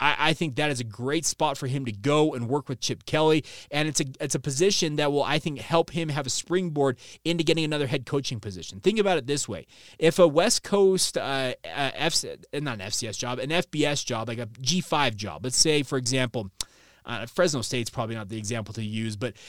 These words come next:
any of those Mountain West schools, uh, really, if there was an opening coming up next offseason, there, you could do a lot worse as a G five program than getting Ken Niumatalolo. I know that his tenure at Navy did not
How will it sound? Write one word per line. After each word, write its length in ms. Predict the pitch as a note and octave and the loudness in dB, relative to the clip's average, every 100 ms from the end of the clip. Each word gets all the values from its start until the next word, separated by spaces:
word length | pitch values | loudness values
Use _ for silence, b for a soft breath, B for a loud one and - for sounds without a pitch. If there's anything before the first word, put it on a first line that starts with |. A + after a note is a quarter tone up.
| B - | B 0
any 160 | G#3+ | 2
of 60 | A3 | 4
those 140 | F3 | 4
Mountain 260 | E3+ E3 B2+ | 4 0 0
West 200 | B2 A#2 | 0 0
schools, 360 | - F#2+ E2 - | -4 -10 -10 -6
uh, 120 | B2+ | -2
really, 400 | B2+ E3 A#2 F2+ | 6 6 6 -2
if 100 | B2+ | -6
there 180 | F#3 F#3+ | 2 2
was 120 | G3+ | 2
an 120 | G3 - | -2 -2
opening 460 | G#3+ F#3 F#3 D3+ A#2 | 4 6 6 0 -2
coming 300 | - D3 D3 | -2 -4 -2
up 220 | C3+ C3+ | -2 -2
next 460 | B2+ C3 D3 F3 - - | -2 -2 0 0 -4 -2
offseason, 600 | D3+ E3 - G#2+ G#2 G2+ B B B B _ | -2 0 -4 -6 -6 -8 B B B B _
there, 240 | C#3 D#3+ G#3 | 4 8 8
you 220 | G3+ F#3+ | 6 2
could 100 | G#3+ | 4
do 100 | A3 | 8
a 40 | D#3+ | 8
lot 340 | B2 D#3+ F#3+ | 8 6 6
worse 440 | E3+ D#3 F#2 - - b - | 4 2 2 -2 -6 b -4
as 160 | D3+ | 2
a 160 | E3 D#3+ | 4 4
G 260 | B2+ C3+ | 2 0
five 360 | F#3 - F#3 C#3 | 0 4 4 2
program 480 | - C#3+ B2 A2+ G2+ B B | 4 4 4 -2 -2 B B
than 120 | C3 | -2
getting 220 | D#3 D3 | 0 -2
Ken 280 | - D#3+ D#3 | -2 -2 0
Niumatalolo. 760 | D#3 C#3 C3+ C3 A#2+ A2+ F#2 - | 0 0 -2 -2 -2 -2 -4 -6
I 80 | B2 | 2
know 180 | D#3+ | 6
that 120 | F#3+ F3+ | 8 8
his 140 | E3 | 4
tenure 440 | - F#3+ F#3 F3+ | 2 2 2 2
at 260 | C#3 D3 C3 | 0 -2 -2
Navy 300 | D3 D#3+ D3+ | 2 2 2
did 120 | C#3 | -2
not 200 | D3+ C#3+ | -2 -4